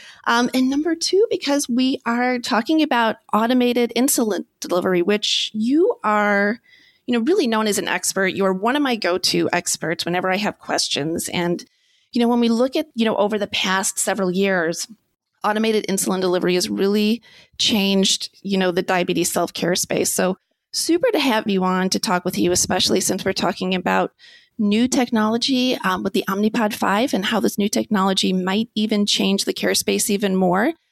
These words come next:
So really excited to have this conversation. Uh, but before we jump in, would love to have you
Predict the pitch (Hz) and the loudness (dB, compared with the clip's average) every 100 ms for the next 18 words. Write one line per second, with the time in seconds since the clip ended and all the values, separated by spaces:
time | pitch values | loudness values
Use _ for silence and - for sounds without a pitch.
0 | _ _ - - 247 233 226 220 214 - | _ _ -4 0 2 2 4 2 2 -2
1 | 220 240 254 254 - 220 208 214 185 185 | 0 2 2 0 0 0 0 0 0 -2
2 | - 180 165 165 - - - - - - | -4 -4 -2 -2 -2 -2 -4 -4 -6 -8
3 | - 185 180 220 269 370 466 508 285 269 | -8 -4 -2 -2 -2 0 0 2 0 2
4 | 269 233 165 127 - - _ - 233 233 | 0 0 -2 -6 -10 -20 _ -4 0 0
5 | 233 247 330 277 262 233 240 220 220 214 | 0 0 0 -2 -2 -2 -2 -2 0 2
6 | 208 | 0